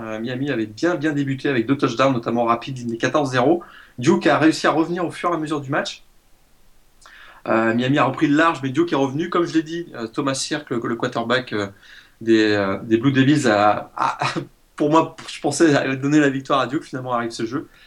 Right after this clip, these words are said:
Pour eux, ça fait très, très, très, très mal. Euh, même si, dans la lutte, euh, pour une place, euh, une place en play-off, pour une place, je veux dire, en, en finale de conférence, euh, ça change pas vraiment grand-chose, parce que c'est vrai que s'ils gagnent face à North Carolina le week-end prochain,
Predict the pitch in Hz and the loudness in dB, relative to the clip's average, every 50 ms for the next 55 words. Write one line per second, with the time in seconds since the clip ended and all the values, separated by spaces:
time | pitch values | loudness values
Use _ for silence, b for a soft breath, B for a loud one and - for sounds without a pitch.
0 | b b _ - 127 135 131 - - - 131 120 - - - - 202 185 175 - | b b _ -6 -6 -4 -4 -6 -4 -4 -4 -6 -6 -8 -2 0 0 0 0 0
1 | - 175 170 - 160 147 - - 139 135 139 147 151 147 B B B B B B | -2 -2 -2 -2 -4 -6 -4 -2 -2 0 2 0 0 -2 B B B B B B
2 | B B B - 123 120 117 113 110 110 117 135 147 147 143 - 185 202 220 202 | B B B -2 0 2 2 2 2 2 2 2 2 0 -2 -2 -2 -4 -4 -6
3 | - - _ _ _ _ - 147 135 147 151 165 151 147 143 151 - - - - | -10 -18 _ _ _ _ -18 -4 0 2 4 4 4 4 2 0 -2 -4 -4 -4
4 | 143 135 127 123 123 120 - - 147 143 135 127 117 - 120 - - - - 127 | -4 -2 -2 -2 -4 -6 -6 -6 -4 -4 -4 -6 -4 -2 -2 -2 -2 -2 -4 -2
5 | 120 110 107 107 107 107 104 104 - 143 143 143 - 131 113 - 139 135 135 143 | -2 -2 -2 -2 -4 -6 -6 -4 -4 -4 -4 -4 -6 -8 -4 -2 0 0 0 0
6 | 143 - - 160 139 131 151 151 147 147 - 143 127 127 127 120 120 - - 131 | -4 -2 -2 0 0 2 2 0 0 0 -2 -2 0 0 2 0 0 0 -2 -4
7 | 135 - - 139 139 139 135 123 127 139 131 - 139 131 135 135 127 - B B | -4 -2 0 0 2 2 0 -2 -4 -6 -6 -4 -4 -4 -4 -4 -6 -8 B B
8 | B B B B B B B B _ - 110 107 107 107 107 104 104 - 120 - | B B B B B B B B _ -6 -4 -2 0 0 -2 -2 -2 -2 -2 0
9 | - - - - - 165 165 156 143 139 135 139 143 147 151 151 135 135 156 156 | -2 -2 -4 0 2 2 2 2 0 -2 0 0 2 2 2 0 0 0 0 0
10 | 147 - 180 208 208 - 147 - - 139 - - 131 139 135 - - 147 139 131 | 0 0 -2 -2 -2 -6 -10 -10 -8 -6 -4 -2 -2 -2 -4 -4 -6 -6 -2 0
11 | 143 143 143 139 135 - - - - 117 117 117 117 - 127 113 113 113 113 117 | 2 2 2 2 -2 -4 -6 -6 -4 -4 -4 -6 -2 -2 -2 0 0 0 0 0
12 | 117 123 131 127 117 107 107 110 110 - 123 120 - - 120 - - 135 135 131 | 0 2 2 2 0 0 -2 -6 -6 -6 -8 -8 -6 -8 -6 -4 -2 -2 -2 -4